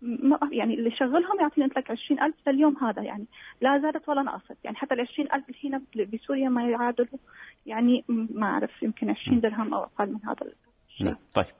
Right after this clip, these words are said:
Speaker 2: إن شاء الله تسمعين ج-،
Speaker 1: جزاك
Speaker 2: الجواب وتسمعين النصيحة إن شاء الله.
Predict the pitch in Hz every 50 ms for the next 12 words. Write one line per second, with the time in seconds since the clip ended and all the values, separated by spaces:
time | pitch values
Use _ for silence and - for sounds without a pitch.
0 | - - 104 - - 85 - - - 117 107 - - 120 113 104 98 95 - 233
1 | 240 240 123 127 127 127 139 143 147 139 - - 127 - - 131 139 143 139 139
2 | 135 120 104 - - 87 78 - 78 80 - - - - - -